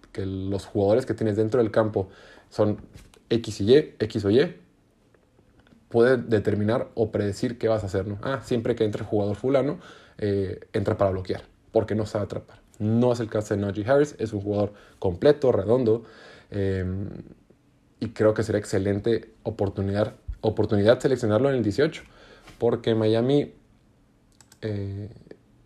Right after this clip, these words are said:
no tiene que comerse el mundo en los primeros dos picks, le queda más.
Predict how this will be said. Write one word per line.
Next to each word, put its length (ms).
no 280
tiene 220
que 120
comerse 340
el 60
mundo 520
en 100
los 140
primeros 280
dos 120
picks, 240
le 120
queda 220
más. 380